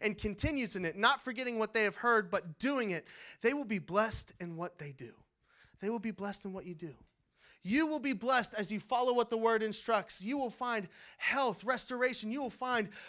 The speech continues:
favor. You will find so many great, amazing, heavenly things as we do what it says to do.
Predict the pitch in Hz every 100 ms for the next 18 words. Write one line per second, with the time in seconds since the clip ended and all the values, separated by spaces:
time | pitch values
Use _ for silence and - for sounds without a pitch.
0 | - _ _ _ _ - - - 285 330
1 | 302 214 170 180 294 262 - 240 214 -
2 | - 277 269 269 202 - 226 254 269 _
3 | 196 190 226 233 214 190 - 262 254 233
4 | 208 - 226 196 143 - - - - -
5 | _ _ _ 185 175 180 147 190 208 190
6 | 170 - - 160 156 - 151 120 107